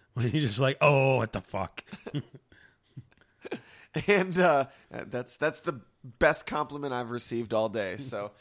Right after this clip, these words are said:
Speaker 1: <laughs> Just today. <laughs> Yesterday, you had a much better one.
Speaker 2: Oh, yeah.
Speaker 1: <laughs> "I was told my hair was like the mane of the Nemean lion. Top that."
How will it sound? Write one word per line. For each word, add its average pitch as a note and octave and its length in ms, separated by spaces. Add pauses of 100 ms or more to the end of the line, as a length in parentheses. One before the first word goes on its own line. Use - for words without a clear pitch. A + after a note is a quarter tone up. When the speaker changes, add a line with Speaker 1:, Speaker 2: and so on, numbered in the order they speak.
(160)
Speaker 1:
<laughs> - 260
Just A2+ 280
today. A2+ 380 (380)
<laughs> - 840
Yesterday, C3+ 420
you B2+ 100
had B2+ 100
a B2 40
much B2 220
better B2 240
one. B2 220 (180)
Speaker 2:
Oh, D3 180
yeah. A2 220 (480)
Speaker 1:
<laughs> - 400
"I A#2 120
was A2 180
told A2 380
my G2+ 300
hair G#2 360
was G2 180
like F#2+ 220
the - 80
mane G#2 400
of F#2+ 80
the F2+ 80
Nemean A#2 600
lion. G2+ 560 (540)
Top F#2+ 420
that." A2 360